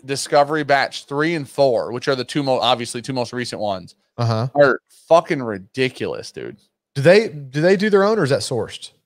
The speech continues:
Speaker 1: It's all sourced, and they have the mash bills on the side of the, the bottle and, and the
Speaker 2: Uh-huh.
Speaker 1: percentages of each mash bill even. Like,
Speaker 2: Uh-huh.
Speaker 1: they don't say where the mash bills are from, but everything else is very transparent. Dude, they're so good, man. Discoveries, the, the, the new discoveries are fucking,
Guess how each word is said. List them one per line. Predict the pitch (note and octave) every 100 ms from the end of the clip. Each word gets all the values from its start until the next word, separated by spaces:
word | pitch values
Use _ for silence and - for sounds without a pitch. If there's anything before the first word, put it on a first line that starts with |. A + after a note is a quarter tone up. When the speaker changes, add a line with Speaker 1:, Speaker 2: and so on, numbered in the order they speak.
| -
Speaker 1:
It's | C3+
all | E3+
sourced, | F3 F3 E3 F3 -
and | C#3+
they | C#3+
have | D3+
the | C#3
mash | C#3 C#3+ -
bills | D3
on | D3 C#3
the |
side | - A#2+ C3+
of | C3
the, | B2+ A#2+ _ _ C3
the |
bottle | C3 A#2+ A#2+ C#3 - -
and, | C#3 C#3
and | D#3 F3
the |
Speaker 2:
Uh-huh. | D#3
Speaker 1:
percentages | D3+ - D#3 D#3+ D3+ C#3+
of | C3
each | C#3+ C3
mash | C3 C3
bill | D3+ D3
even. | D3+ D#3 E3 E3 _
Like, | C#3+ C#3+ B2
Speaker 2:
Uh-huh. | B2 A2+ _ _ _ _ _ _ _
Speaker 1:
they | D#3+
don't | E3
say | E3+
where | E3
the | C3+
mash | C3 B2+
bills | C3
are | A#2
from, | - G#2 F#2+
but | G2+ F#2+ _ _ _ _ _ C3
everything | D3+ D#3+ D#3+ D3
else | C#3+ C#3
is | A#2
very | B2+
transparent. | A#2+ B2+ A2+ B2 G#2+ G#2 _ _ _ _ D#3
Dude, | D#3+ B2 -
they're | C3+ E3
so | D#3+ - - C3 D3+ D#3+ D#3+ _ A#2
good, | C3+ C#3 A2+
man. | F#2 E2 -
Discoveries, | A#2+ - D#3+ E3+ C#3 - _ _ _
the, | C#3+
the, | C#3+ D3
the | C3+ D3
new | E3 F#3
discoveries | D#3+ D#3 D3 C3+ A2+
are |
fucking, | G#2+ - C3 C3 A2